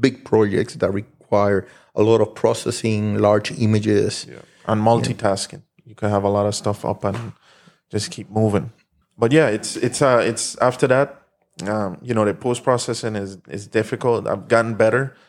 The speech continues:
Speaker 2: at it. There's still a lot of stuff out there that you could use.
Speaker 1: So to get one, like, people don't understand, to get one good photo from the moment you do the initial setup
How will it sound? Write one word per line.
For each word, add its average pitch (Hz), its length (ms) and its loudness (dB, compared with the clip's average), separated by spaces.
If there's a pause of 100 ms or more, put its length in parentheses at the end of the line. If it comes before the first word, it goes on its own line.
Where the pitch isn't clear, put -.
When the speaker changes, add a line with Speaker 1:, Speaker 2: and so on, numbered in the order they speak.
(160)
Speaker 2:
at 117 180 2
it. 117 180 -2
There's 104 160 -4
still 117 300 0
a 107 40 4
lot 107 440 2
of 110 140 0
stuff - 360 -4
out 101 120 -6
there 104 140 -6
that 101 180 -6
you 95 140 -14
could - 200 -20
use. 113 200 -20
Speaker 1:
So 175 120 4
to 170 140 -4
get 190 200 2
one, 196 340 0
like, 151 180 4
people 247 220 0
don't 190 140 0
understand, 135 540 -2
to 123 100 -2
get 160 280 0
one 143 560 0
good 156 220 0
photo - 560 -2 (180)
from 120 440 0
the 117 100 4
moment 139 640 2 (160)
you 123 400 2
do 127 360 0
the 117 120 0 (160)
initial 117 420 0
setup 120 540 0